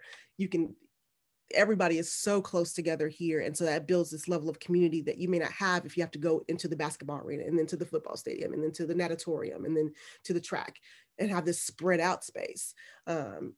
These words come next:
but it breeds this culture of community because we're doing life together. You spend more peop-,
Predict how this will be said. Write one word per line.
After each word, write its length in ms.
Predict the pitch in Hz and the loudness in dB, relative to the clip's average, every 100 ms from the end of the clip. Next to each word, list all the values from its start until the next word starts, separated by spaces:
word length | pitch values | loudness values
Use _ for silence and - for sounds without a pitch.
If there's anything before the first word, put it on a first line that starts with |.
| _ _ | _ _
but 120 | 202 | 2
it 160 | 165 151 | 2 0
breeds 400 | 165 196 190 170 | 2 2 2 0
this 200 | 180 175 | -2 -2
culture 640 | - - 202 - 180 165 - | -6 -4 -4 0 0 0 0
of 200 | 170 156 | -4 -4
community 680 | - 156 170 190 170 151 151 - - - | -2 6 8 8 6 0 -4 -10 -20 -8
because 460 | 147 - - 180 160 | -6 -4 0 0 2
we're 100 | 180 | 4
doing 280 | 220 226 156 | 6 6 4
life 200 | 165 - | 0 -2
together. 460 | 143 - - - - - - | -4 -4 -4 -10 -14 -20 -6
You 100 | 196 | -4
spend 220 | 190 254 | 4 6
more 120 | 226 220 | 6 4
peop-, 220 | 226 | 0